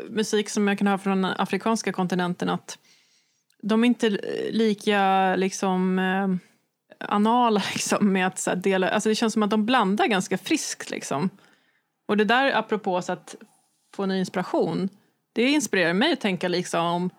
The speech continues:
att jobba med kontraster på ett annat sätt, även, inte bara i mix, själva mixen, när man mixar musiken i nivåer och, och liksom olika effekter och så, men också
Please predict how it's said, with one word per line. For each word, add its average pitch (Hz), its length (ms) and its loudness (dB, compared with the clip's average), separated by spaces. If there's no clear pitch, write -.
att 196 80 2
jobba 196 180 0
med 185 180 0
kontraster 269 580 0
på - 120 -2
ett - 80 -2
annat 175 240 -2
sätt, - 400 -4
även, 185 680 2
inte 226 340 -2
bara 233 240 2
i 180 220 0
mix, 185 440 -2
själva 175 240 0
mixen, 196 440 -2
när 180 60 -4
man 175 220 -2
mixar 196 340 -4
musiken 175 600 -4
i 175 180 -2
nivåer 180 600 0
och, 175 400 -2
och 175 80 0
liksom 170 540 -4
olika 175 360 -2
effekter 226 400 -2
och 240 60 0
så, 190 120 -2
men 175 180 -2
också 202 440 0